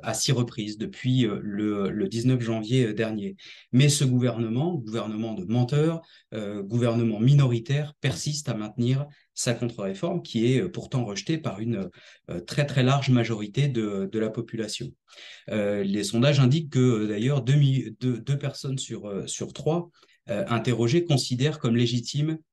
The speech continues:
le blocage total du pays. Alors, quelle autre solution pour faire reculer Macron, qui s'entête, qui ne veut pas enlever sa réforme, sinon, euh, la grève générale, euh, pour le retrait de cette contre-réforme ?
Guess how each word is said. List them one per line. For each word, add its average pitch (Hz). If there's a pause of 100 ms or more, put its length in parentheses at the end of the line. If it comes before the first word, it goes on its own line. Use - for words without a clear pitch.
(160)
le 110
blocage 123
total 135
du 107
pays. 95
Alors, 101 (320)
quelle 156
autre 170
solution 127
pour 131
faire 120
reculer 117
Macron, 107
qui -
s'entête, 165
qui -
ne 90
veut 98
pas 143
enlever 110
sa 95
réforme, 127 (320)
sinon, 139 (260)
euh, 104
la 110
grève 127
générale, 123 (320)
euh, 98
pour 107
le 104
retrait 127
de 143
cette 117
contre-réforme ? 107